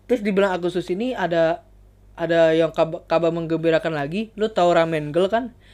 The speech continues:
Nah, di Ramen Girl itu musiknya I Am Me itu ada di, ada di, apa, N F S yang paling baru yang ada di P S empat. Nanti lagunya dia itu masuk di N F S yang terbaru itu, ah, nggak tahu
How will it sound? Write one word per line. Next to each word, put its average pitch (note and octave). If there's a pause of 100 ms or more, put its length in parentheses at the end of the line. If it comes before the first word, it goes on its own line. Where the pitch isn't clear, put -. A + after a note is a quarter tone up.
(260)
Nah, D3
di D3+
Ramen E3+
Girl F3+
itu F#3+ (240)
musiknya F#3
I F#3+
Am E3
Me D#3+
itu A#3 (560)
ada F#3
di, A#3+
ada E3
di, A#3+
apa, G3+
N F#3
F F3
S F#3
yang F3
paling F3
baru G#3+
yang F3
ada E3
di D#3+
P -
S D#3+
empat. F3 (1040)
Nanti G3
lagunya F3+
dia A3+
itu F#3
masuk E3+
di G#3+
N E3+
F E3
S E3 (400)
yang E3+
terbaru E3
itu, A3+
ah, E3+
nggak D3
tahu D3+